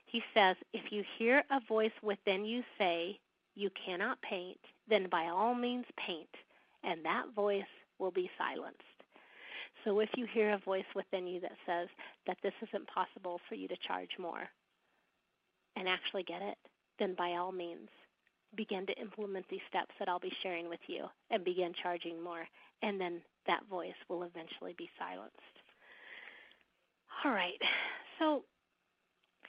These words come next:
here's the, let's talk about how to put a permanent end to fear,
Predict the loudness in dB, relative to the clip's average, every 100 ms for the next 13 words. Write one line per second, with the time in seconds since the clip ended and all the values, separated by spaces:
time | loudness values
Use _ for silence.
0 | -14 -14 -16 6 6 6 6 8 8 6
1 | -6 2 2 2 6 6 8 6 6 4
2 | 2 2 -2 -2 0 -2 0 0 -2 _
3 | -2 0 -2 -6 _ 0 0 -2 0 0
4 | 0